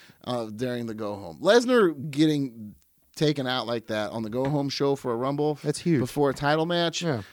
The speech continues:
Speaker 1: That really makes you think Lesnar might be going home with some gold.
Speaker 2: <laughs>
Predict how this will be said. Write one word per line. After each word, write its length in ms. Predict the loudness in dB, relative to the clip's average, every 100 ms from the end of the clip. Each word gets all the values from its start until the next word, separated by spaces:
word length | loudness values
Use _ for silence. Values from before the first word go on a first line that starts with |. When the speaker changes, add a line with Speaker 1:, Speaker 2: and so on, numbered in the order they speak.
| _
Speaker 1:
That 180 | 0 2
really 340 | 4 4 4
makes 280 | 2 0 -4
you 60 |
think 260 | -6 -4 -2
Lesnar 340 | 0 0 0
might 160 | 0 0
be 120 | -2
going 260 | -6 -6 -4
home 160 | -6
with 100 | -6
some 160 | -8 -6
gold. 380 | 4 4 4 0 -4 -4 -10 -8
Speaker 2:
<laughs> 420 | -6 -6 -8 0